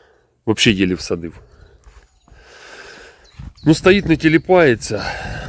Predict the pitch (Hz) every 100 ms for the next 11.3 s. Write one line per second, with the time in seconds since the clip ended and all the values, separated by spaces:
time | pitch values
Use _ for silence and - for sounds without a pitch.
0 | - - - - - - - - - -
1 | 110 110 147 - 127 143 156 120 95 117
2 | 123 104 85 82 82 - - - _ _
3 | _ _ _ _ _ - - 101 95 -
4 | 85 _ _ _ - - - - - _
5 | _ _ - 123 - 123 117 113 117 123
6 | 110 104 113 104 107 107 104 - 101 117
7 | 104 92 - 92 85 - _ _ _ _
8 | _ 98 98 92 104 - 110 104 - -
9 | 107 - 92 - _ _ - - _ _
10 | _ _ - 95 95 101 117 156 131 110
11 | 131 117